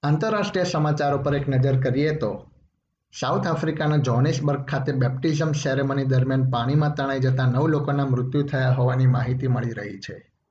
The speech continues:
જુસ્કેઈ નદી ખાતે ત્રીસથી વધુ લોકો એકત્રિત થયા હતા અને ત્યાં અચાનક તોફાન આવતા કેટલાક લોકો પાણીમાં તણાઈ ગયા હતા.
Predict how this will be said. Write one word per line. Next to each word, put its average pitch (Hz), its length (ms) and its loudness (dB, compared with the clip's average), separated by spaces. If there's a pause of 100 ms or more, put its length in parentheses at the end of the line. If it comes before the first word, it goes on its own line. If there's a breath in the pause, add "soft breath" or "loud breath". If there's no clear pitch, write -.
(1000)
જુસ્કેઈ 127 380 0
નદી 131 260 4
ખાતે 131 280 0
ત્રીસથી 147 440 -2
વધુ 135 200 2
લોકો 139 420 0
એકત્રિત 147 480 -4
થયા 143 260 -2
હતા 147 600 -4 (120)
અને 131 260 2
ત્યાં 135 280 0
અચાનક 147 520 -2
તોફાન 143 360 0
આવતા 143 240 -2
કેટલાક 143 440 -4
લોકો 139 280 -4
પાણીમાં 135 460 2
તણાઈ 117 260 -2
ગયા 98 340 -6
હતા. - 180 -10